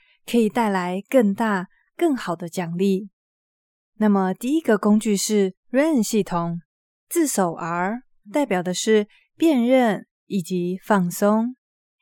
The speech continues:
A 是接受跟允许，接着 I 则是调查，调查自己身体里面的感受，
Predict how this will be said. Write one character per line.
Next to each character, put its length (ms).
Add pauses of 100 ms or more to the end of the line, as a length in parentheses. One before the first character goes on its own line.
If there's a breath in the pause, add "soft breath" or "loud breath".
(100)
A 420
是 360
接 300
受 380
跟 300
允 260
许， 480 (720)
接 180
着 460
I 380 (400 soft breath)
则 120
是 280
调 320
查， 500 (460)
调 180
查 320
自 160
己 220
身 200
体 140
里 80
面 180
的 80
感 240
受， 460